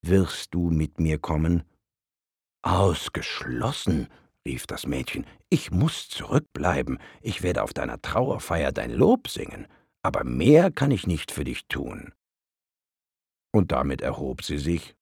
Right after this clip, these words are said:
und verließ sein Zimmer. Ihre kalte Ablehnung traf ihn wie ein Dolchstich. Schließlich hatte er seiner jüngsten Frau ungeheuer viel Aufmerksamkeit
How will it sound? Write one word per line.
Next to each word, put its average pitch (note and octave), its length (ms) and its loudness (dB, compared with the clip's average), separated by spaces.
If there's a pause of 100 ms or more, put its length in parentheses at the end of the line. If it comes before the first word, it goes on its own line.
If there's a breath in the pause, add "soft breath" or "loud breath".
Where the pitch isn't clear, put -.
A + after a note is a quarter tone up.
(140)
und A2 120 2
verließ D2 400 -2
sein B1+ 200 -4
Zimmer. - 420 -6 (1400)
Ihre B1 300 -6 (100)
kalte C2 540 -2
Ablehnung D2 640 -2
traf D2 480 -4
ihn C#2 220 -4
wie D2 100 -2
ein D#2+ 160 0
Dolchstich. - 680 -6 (600)
Schließlich D#2+ 600 -4
hatte D#2+ 200 -2
er C2 180 -2
seiner B1+ 240 -6
jüngsten D2 520 -4
Frau D2+ 440 -2
ungeheuer E2 640 4
viel - 220 -8
Aufmerksamkeit B1+ 840 -4